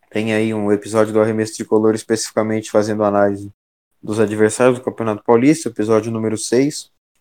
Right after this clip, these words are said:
Quiser saber sobre o Paulistano e, e outras equipes em geral, escuta lá o episódio número seis. Tem também o episódio número oito, que é o pós-jogo da derrota diante do Paulistano, que é o que o São Paulo errou naquela derrota. Tem muita, muita informação sobre a equipe do Paulistano, então não, nem vale muito se alongar aqui,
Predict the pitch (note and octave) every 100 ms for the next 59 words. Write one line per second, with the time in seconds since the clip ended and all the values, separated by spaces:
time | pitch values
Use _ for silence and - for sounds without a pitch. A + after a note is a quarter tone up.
0 | _ G#2+ A#2 A2+ A#2+ A2+ A2+ A#2 A2+ G#2+
1 | - _ _ _ - G#2 A#2 A#2 A2 -
2 | A2+ A2 G#2+ G2 - F2+ A2+ A#2 A#2 A2+
3 | A2 A2+ - A2 A2 G#2+ G#2+ - - _
4 | _ - - B2 A#2+ A2+ A2+ A2 A2 A2+
5 | A2+ B2 C#3 C#3 - D#3+ E3 C#3 C#3+ C3+
6 | C#3+ C#3 B2+ B2 B2+ B2+ B2 B2 C#3 -
7 | A#2+ A#2 A#2 A2 A2 A2 A2 G#2+ G2 G#2
8 | G#2+ G#2 G#2 G2+ _ G#2 G#2 - B2 C3+
9 | C#3 _ _ _ _ _ _ G#2+ G#2 B2
10 | - A#2+ A2+ A2+ A2 G#2+ G#2+ G#2 _ _
11 | _ _ _ G2+ G#2 - G#2+ G#2 G#2+ A#2+
12 | C#3 - - A2 A2 A2+ C3+ D3 B2+ A2
13 | G2+ A#2 C#3 B2 A2 G2+ F#2+ F#2 A2 -
14 | C3+ C3+ A2+ - B2+ - A2 A2 A2 A2
15 | A2 - A#2+ A#2+ - C#3+ C#3+ D3 D3 A#2+
16 | D3+ C#3 C3+ C3+ B2+ B2 B2 A#2+ A2 A2
17 | G#2+ - A#2+